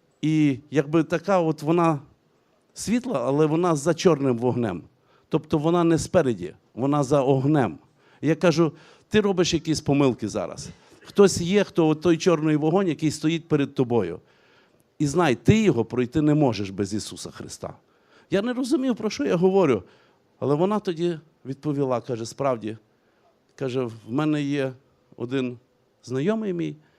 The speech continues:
який є отаким чорним вогнем». Чорний вогонь — це той, хто не вірує в Господа, той, хто вирішив, що він може жити сам. Тобто про все це ми говорили, і вона сказала так.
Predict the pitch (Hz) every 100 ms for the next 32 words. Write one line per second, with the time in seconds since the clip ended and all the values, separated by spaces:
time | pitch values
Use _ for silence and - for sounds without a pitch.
0 | _ _ 117 - 165 135 151 170 127 127
1 | - 123 139 139 131 110 113 110 117 82
2 | 80 _ _ _ _ - 190 190 180 165
3 | 165 190 185 147 139 - 185 180 180 160
4 | 143 135 131 110 110 98 - 87 95 170
5 | 160 175 170 170 175 151 165 151 151 143
6 | 131 120 127 117 - 110 85 - - -
7 | 156 151 156 175 160 247 240 233 214 196
8 | 208 208 202 160 139 123 165 170 185 165
9 | 165 151 151 117 87 _